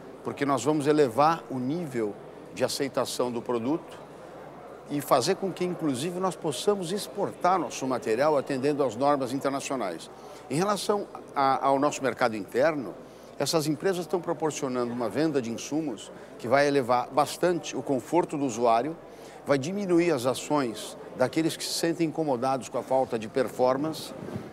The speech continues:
com a falta de desempenho, transitando para um nível, um patamar de qualidade melhor do mercado como um todo. Nós vamos simplesmente dizer não à informalidade, porque será de mi-, muito difícil o mercado informal atingir um patamar que possa manter um produto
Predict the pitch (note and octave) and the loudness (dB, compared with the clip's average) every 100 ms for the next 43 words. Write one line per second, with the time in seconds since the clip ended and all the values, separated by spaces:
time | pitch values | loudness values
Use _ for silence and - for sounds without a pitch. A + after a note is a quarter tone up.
0 | - - B2 A2 C3+ C3 B2 A#2 G#2+ B2 | -16 -2 0 4 4 4 0 -2 -4 -4
1 | G2+ B2+ D3+ E3 - - - - - F#3 | -2 0 0 -2 -6 -14 -14 -14 -2 4
2 | F#3+ E3+ - D#3+ C#3+ C3+ C#3+ D3 D3 D3 | 4 4 6 6 6 8 8 8 6 4
3 | C#3 C#3 C#3 C3+ C3+ C#3 B2+ A#2 C3 A#2 | 2 2 2 2 2 2 0 2 2 4
4 | C3+ B2 D3 C3 C3+ C#3+ C3 B2+ A2 C3 | 2 4 2 6 6 6 4 -2 0 2
5 | B2+ B2 B2+ A#2+ - F2 E2+ - - - | 0 0 -4 -4 -4 -6 -6 -14 -14 -4
6 | A2+ C#3+ C#3+ E3+ D#3 C3+ C3+ D#3 C3 A#2+ | 0 0 0 -2 -2 0 0 0 -2 2
7 | D3+ D3 D3 D#3 F#3 - D#3 D3 D3 C#3 | 2 4 6 6 4 0 -2 2 2 4
8 | C#3+ C#3 A#2 G#2+ F#2 F#2 A#2+ A2 C#3+ - | 2 4 6 4 2 -8 -10 -4 -4 -4
9 | - - F3+ E3+ C#3 D#3+ F#3 G#3 D#3 C#3 | -10 -2 2 4 2 -2 -2 -4 -2 2
10 | E3+ G3 D3+ A#2+ - C3+ - - - - | 4 4 4 -4 -2 -2 -2 -8 -12 -14
11 | - - C#3 B2 C3+ B2+ C3 E3+ - C#3 | -10 2 2 6 6 4 2 0 4 4
12 | B2 C#3+ C#3+ A#2+ - C3 A#2+ C3+ C3 B2 | 6 6 6 4 0 -2 -2 0 0 0
13 | A2+ C3 B2 - - B2+ C3 C3 B2 D3+ | -2 -2 -4 -6 -6 -4 -2 -2 -2 -2
14 | C#3+ C3+ A2+ C#3+ - | 0 0 0 -4 -6